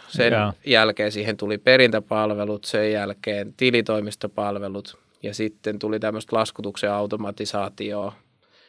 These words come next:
Speaker 1: Jos haluaa isoihin firmoihin verrata, niin Basware, Opus Capi
Speaker 2: Mm.
Speaker 1: tai Intrum Lindorf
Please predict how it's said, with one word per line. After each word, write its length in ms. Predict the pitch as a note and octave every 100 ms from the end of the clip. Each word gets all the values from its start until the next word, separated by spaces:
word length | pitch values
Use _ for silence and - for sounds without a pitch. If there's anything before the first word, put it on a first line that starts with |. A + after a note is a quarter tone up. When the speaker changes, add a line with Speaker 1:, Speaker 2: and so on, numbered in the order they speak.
| _ -
Speaker 1:
Jos 160 | G#2+
haluaa 260 | - G#2 G#2+
isoihin 360 | G#2+ A2+ G#2 G2+
firmoihin 520 | A2 A2 A2 G#2+ G#2
verrata, 360 | G#2 G#2 G#2 A2
niin 160 | A2
Basware, 720 | A2+ A2 G#2+ - G#2+ G#2+ G#2+ G2+
Opus 420 | G#2+ G#2 G#2 -
Capi 320 | G#2+ G#2+ G#2
Speaker 2:
Mm. 60 | G2+
Speaker 1:
tai 240 | G#2 G#2+
Intrum 360 | A2 G#2+ G#2+ A2
Lindorf 440 | A2+ G#2+ A2 A2+